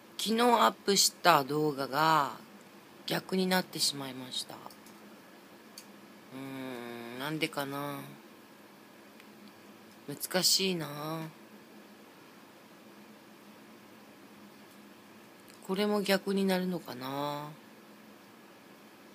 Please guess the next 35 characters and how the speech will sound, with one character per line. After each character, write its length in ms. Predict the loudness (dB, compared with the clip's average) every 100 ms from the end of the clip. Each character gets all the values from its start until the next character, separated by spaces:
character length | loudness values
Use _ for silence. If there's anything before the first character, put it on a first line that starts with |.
| -20 -20 -20 -20 -20 -20 -20 -18 -18 -18 -20 -20 -20 -20 -20 -20 -6
え 60 | -2
ー 520 | 0 2 2 0 -2
っ 20 | -8 -12 -2
と、 260 | 0 0 -8 -18 -20 -20 -20 -20 -20 -14 0
私 240 | 2 6
は 240 | 6 6 2
パ 100 | -2
ソ 140 | 0
コ 160 | 0 0
ン 180 | 0 0
も 280 | 0 -2 -4 -6
何 180 | -2
も 120 | -2 -2
持 160 | -4
っ 40 | -8
て 180 | -8
な 120 | -8 -8
い 40 |
の 220 | -10 -8 0
で、 280 | 2 2 4 4 4 -10 -20 -8
編 260 | 2 2 4
集 260 | 2 2
も 160 | 2 2
何 240 | 2 2
も 100 | 0
で 140 | 0 -4
き 140 | -6
ま 160 | -8 -8
せ 240 | -4 -2
ん。 80 | -2 -8 -20 -20 -20 -20 -20 -20 -20 -20 -20 -20 -20 -20 -20 -20 -20 -20 -20 -20 -6
そ 100 | 2
し 120 | 4
て 80 | 10
今 100 | 12
日 120 | 12